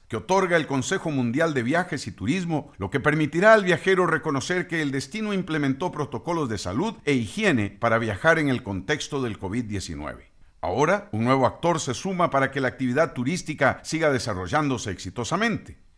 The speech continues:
Con el apoyo del Instituto Nacional de Aprendizaje, a quien agradecemos profundamente esta colaboración, se entregó a los empresarios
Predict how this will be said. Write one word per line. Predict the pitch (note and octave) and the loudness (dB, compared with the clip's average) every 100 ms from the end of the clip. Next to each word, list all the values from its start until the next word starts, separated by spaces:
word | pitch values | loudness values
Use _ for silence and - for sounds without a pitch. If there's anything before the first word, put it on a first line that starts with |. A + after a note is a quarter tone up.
| - | -2
Con | B2 | 0
el | D#3 | 2
apoyo | E3 A#3+ A#3+ G#3+ | 2 0 -2 0
del | E3+ | 0
Instituto | C#3 A#2+ - F#3+ D#3 | -2 -6 -10 -6 0
Nacional | A2 - A2+ D#3 | 0 0 -2 0
de | C3+ | -2
Aprendizaje, | - F#2+ D#2+ D#2+ D3 C3 F#2 E2+ - | -2 -4 -4 0 2 2 -2 -10 -10
a | - | -8
quien | A2 A2 | -2 0
agradecemos | G#2+ A2 A#2+ A#2 F#3+ F#3+ E3 | 2 2 2 0 0 0 -2
profundamente | - D3 - F3 D3+ E3+ E3+ D#3 | -4 -6 -4 0 0 0 -2 -4
esta | - B2+ | -4 -4
colaboración, | A2 E2+ C2+ - C3 D#3+ C#3+ - | -2 -4 -6 -6 -2 -2 -2 -6
se | - C3+ | -4 0
entregó | B2 - A2+ G3 | 0 0 2 4
a | |
los | G3 A#2 | 2 0
empresarios | G2+ F2+ F2+ D#3 E3+ C#3+ B2 | -2 -6 -2 0 2 0 -4